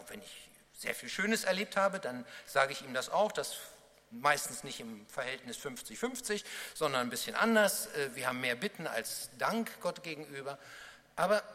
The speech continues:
so, und dann, wenn ich's gemacht habe, dann gehe ich wieder über in meinen Alltag. Und dann ist das Gebet zu Ende.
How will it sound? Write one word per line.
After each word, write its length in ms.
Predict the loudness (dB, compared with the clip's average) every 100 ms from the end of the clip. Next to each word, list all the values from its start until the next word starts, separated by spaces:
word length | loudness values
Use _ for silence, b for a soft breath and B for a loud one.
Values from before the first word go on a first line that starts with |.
| -18 -14
so, 200 | -4 -2
und 260 | -2 -2 0
dann, 100 | 0
wenn 80 | 0
ich's 180 | -2
gemacht 400 | -4 -2 -2 -2 2
habe, 220 | 2 2
dann 240 | 2 2 2
gehe 100 | -4
ich 120 | -4
wieder 180 | -4 -2
über 220 | -2 -2
in 80 | -2
meinen 240 | -4 -4
Alltag. 380 | -4 -6 -8 -14 -20 -20 -20 _ _ _ _ _ _ _ _ _ _ _ _ _ _ _
Und 80 | -2
dann 80 | -2
ist 120 | 0
das 160 | -2 -4
Gebet 400 | -6 -6 -8 -8
zu 160 | -10
Ende. 380 | -10 -14 -18 -20